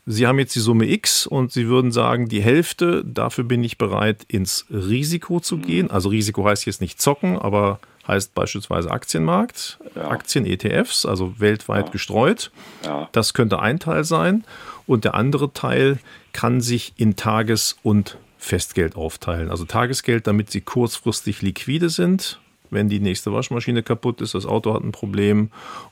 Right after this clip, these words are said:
Speaker 1: und Festgeld, dann legen Sie das Geld für einen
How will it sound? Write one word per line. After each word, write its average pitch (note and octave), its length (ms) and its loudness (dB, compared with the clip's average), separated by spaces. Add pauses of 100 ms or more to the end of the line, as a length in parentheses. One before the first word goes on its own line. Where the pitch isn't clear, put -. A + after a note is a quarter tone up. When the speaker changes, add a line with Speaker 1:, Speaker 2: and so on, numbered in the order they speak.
Speaker 1:
und G2 340 2
Festgeld, - 920 2 (120)
dann G#2 440 2
legen G#2 300 0
Sie G2 200 -2
das F2+ 220 -2
Geld G2 260 0
für - 260 -4
einen F#2 400 -2